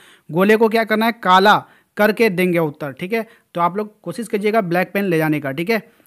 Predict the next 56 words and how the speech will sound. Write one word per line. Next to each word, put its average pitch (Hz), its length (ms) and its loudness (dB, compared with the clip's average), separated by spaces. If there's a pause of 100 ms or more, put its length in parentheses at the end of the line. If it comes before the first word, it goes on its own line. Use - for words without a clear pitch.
(160)
चलिए 165 200 -4
सबसे 196 220 -4
पहले 233 200 0
जो 240 60 4
है 233 60 4
आप 214 160 4
लोग 226 140 0
इस 220 180 -6
वाला 226 160 2
पैसेज 214 360 -2
को 233 80 0
ध्यानपूर्वक 202 580 0
पढ़ 190 100 4
लीजिएगा, 165 380 0
ठीक 196 140 -4
है। 214 80 0
पैसेज 185 320 -4
को 220 100 -2
ध्यानपूर्वक 214 460 0
पढ़ 202 160 0
लीजिए, 208 260 0
यहाँ 196 160 2
पर 208 120 0
आप 196 160 0
लोगों 196 120 0
को 220 120 2
दिया 175 240 2
गया 156 200 2
है, 143 100 -2
ठीक 170 160 -2
है। 208 140 2 (340)
सबसे - 300 0
पहले 233 180 2
अच्छे 220 260 2
से 226 100 0
आप 214 120 0
लोग 220 140 -4
पैसेज 208 280 0
को 233 80 -2
पढ़ 208 180 0
लो। 220 120 0
पैसेज 196 340 -2
पढ़ने 214 280 -4
के 220 80 -4
बाद 214 160 2
हम 214 80 -2
लोग 214 120 -4
डायरेक्ट 196 240 0
क्वेश्चन 190 320 -2
आंसर 202 220 -4
पे 190 80 -4
आ 165 100 -2
जाते 143 240 -10
हैं, 139 120 -14
ठीक 185 160 -8
है। 226 240 -2